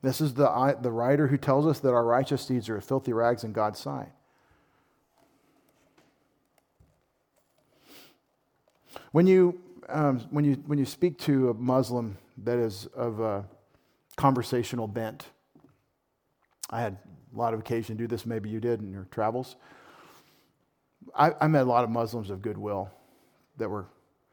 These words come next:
friendly and accommodating.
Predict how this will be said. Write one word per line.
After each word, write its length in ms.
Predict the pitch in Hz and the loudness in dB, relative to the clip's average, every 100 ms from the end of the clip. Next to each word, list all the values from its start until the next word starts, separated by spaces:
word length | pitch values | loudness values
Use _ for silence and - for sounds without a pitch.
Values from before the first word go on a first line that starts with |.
| _ _ _ | _ _ _
friendly 520 | - 135 135 127 131 | -2 2 4 6 6
and 200 | 117 95 - - _ _ _ _ _ _ - | 2 -2 -10 -20 _ _ _ _ _ _ -14
accommodating. 680 | - 127 123 113 113 113 | -2 0 2 0 0 -4